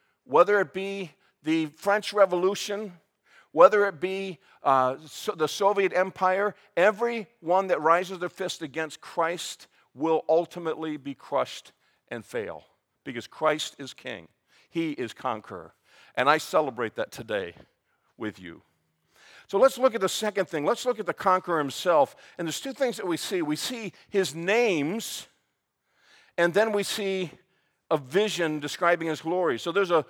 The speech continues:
there's a voice that declares his authority, and there's a vision that describes his glory. I want you to look with me beginning at just at verse four, and, and I, I want to encourage you as you listen to this,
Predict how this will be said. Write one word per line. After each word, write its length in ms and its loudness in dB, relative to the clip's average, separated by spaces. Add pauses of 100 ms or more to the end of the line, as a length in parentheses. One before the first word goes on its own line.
(160)
there's 200 0
a 60 6
voice 500 2
that 160 -4
declares 720 -2
his 200 -2
authority, 720 0 (300)
and 100 -2
there's 140 0
a 60 2
vision 480 -6
that 120 0
describes 760 -4
his 260 -8
glory. 560 -2 (760)
I 40 -20 (340)
want 160 -10
you 80 0
to 80 6
look 220 2
with 120 2
me 140 -2
beginning 460 -2
at 120 0
just 240 -6
at 120 -2
verse 260 -4
four, 460 0
and, 160 -6 (320)
and 120 0
I, 100 0
I 160 2
want 120 4
to 60 0
encourage 400 -6
you 80 -2
as 100 -4
you 100 -6
listen 320 -4
to 120 -4
this, 420 -6